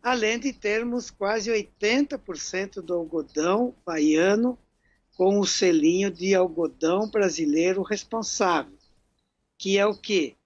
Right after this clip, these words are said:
São cento e setenta e oito itens que são cumpridos pelos produtores na parte social, ambiental e de segurança do trabalho.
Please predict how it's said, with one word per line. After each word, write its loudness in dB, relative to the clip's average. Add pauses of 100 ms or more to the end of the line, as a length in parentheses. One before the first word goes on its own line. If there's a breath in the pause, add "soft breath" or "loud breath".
(480)
São -6
cento -2
e -16
setenta -4
e 2
oito -2
itens 0
que -12
são -2
cumpridos -2
pelos -4
produtores 2 (600)
na 0
parte -2
social, -4
ambiental -4 (580)
e -4
de -8
segurança 0
do -6
trabalho. -2